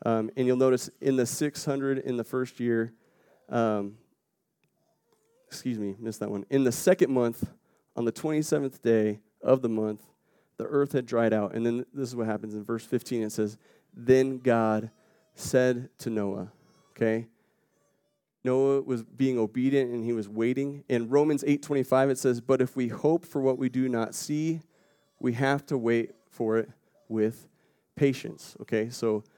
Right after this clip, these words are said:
Noah was waiting in patience to hear from the Lord. Now, there's no account, right? There's no account that, um,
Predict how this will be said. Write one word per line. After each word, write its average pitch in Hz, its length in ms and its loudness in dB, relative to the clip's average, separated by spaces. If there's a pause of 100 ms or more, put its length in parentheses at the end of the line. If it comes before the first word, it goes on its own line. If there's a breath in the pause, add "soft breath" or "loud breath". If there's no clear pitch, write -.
(260 soft breath)
Noah 127 260 2
was 123 160 0
waiting 120 400 0
in 110 180 -6
patience 143 640 -4
to 110 80 -8
hear 107 480 -4 (440 soft breath)
from 110 500 -4 (260)
the 110 100 0
Lord. 107 400 -2 (360)
Now, 127 80 8
there's 135 180 2
no 160 220 4
account, 175 560 -2
right? 120 240 2
There's 120 180 -2
no 131 200 4
account 117 500 -2
that, 113 260 4 (460 soft breath)
um, 110 360 0